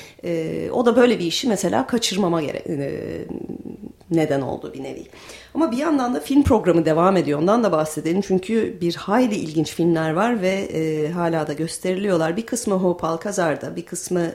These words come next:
Pera Müzesi'nde. Ama önümüzdeki günlerde mesela Hope Alcazar'da kaçırmış olanlar için Lucien Castaigne Taylor ve Verena Paravel'in meşhur, e, belgeselleri Leviathan, e, gösterilecek.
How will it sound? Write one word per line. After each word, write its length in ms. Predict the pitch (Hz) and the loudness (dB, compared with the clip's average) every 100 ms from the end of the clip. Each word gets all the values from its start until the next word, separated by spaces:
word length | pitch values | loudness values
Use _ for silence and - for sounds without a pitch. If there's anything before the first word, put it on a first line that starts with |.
| - | -6
Pera 200 | 180 180 | -2 0
Müzesi'nde. 680 | 156 139 - 135 131 - - - - - | 0 -2 -6 -6 -6 -6 -12 -16 -16 -4
Ama 120 | 208 | 0
önümüzdeki 580 | 147 190 196 190 196 269 | 2 4 2 2 -2 0
günlerde 460 | 233 165 139 151 - | 2 2 2 -2 -2
mesela 440 | 185 180 170 175 | 0 -2 -2 0
Hope 220 | 180 180 | 0 0
Alcazar'da 640 | 170 160 185 165 151 143 180 | -2 -4 -2 -2 -2 -4 -6
kaçırmış 440 | 165 - 165 180 | -8 -4 -4 -2
olanlar 380 | 165 156 165 170 | -2 0 0 0
için 360 | 156 - 240 - - - - | -4 -2 -2 -2 -8 -6 0
Lucien 360 | 175 - 175 | 0 2 0
Castaigne 480 | 170 165 - 175 165 | 0 -2 -2 0 0
Taylor 400 | 185 175 165 156 | 0 -2 0 -2
ve 120 | 151 | -2
Verena 280 | 156 156 151 | -2 -2 -2
Paravel'in 600 | 151 156 151 139 160 160 | -4 -4 -4 -4 0 0
meşhur, 480 | 151 147 - 170 - - | 0 -2 -6 -12 -12 -8
e, 580 | 151 147 143 139 139 160 | -6 -6 -8 -8 -8 -6
belgeselleri 760 | 156 151 147 151 147 170 196 | -6 -6 -8 -8 -6 -4 0
Leviathan, 520 | 160 156 147 - 147 151 - - - - - | 0 0 -2 -4 -8 -8 -16 -20 -20 -20 -14
e, 220 | 147 135 135 127 131 - | -8 -6 -6 -6 -8 -2
gösterilecek. 880 | 160 156 - 147 139 139 180 180 | -2 -2 -4 -4 -4 -4 -4 -4